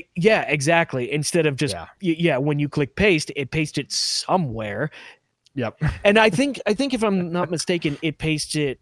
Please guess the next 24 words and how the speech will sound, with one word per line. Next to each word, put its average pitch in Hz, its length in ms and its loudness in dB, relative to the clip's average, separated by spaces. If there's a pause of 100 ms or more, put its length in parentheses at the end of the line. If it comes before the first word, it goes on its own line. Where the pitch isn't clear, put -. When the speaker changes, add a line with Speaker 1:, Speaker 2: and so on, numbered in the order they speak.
Speaker 1:
uh, 120 520 -2 (640)
point 185 320 0
one 147 520 0
inches 123 600 -6 (1120)
in 147 220 -2
the 131 100 0
negative 165 840 -2 (280)
Y 160 320 4
direction 180 560 2
and 143 140 0
the 127 80 0
positive 135 460 0
X 120 200 -6
direction. 101 460 -12 (680)
Like, 139 140 -2
so 165 180 2
down 147 280 2
and 135 100 -4
to 143 100 -2
the 127 80 -2
right. 110 280 -6 (800)
Speaker 2:
Yeah, 214 120 2
that's 202 160 2
fine. 101 260 0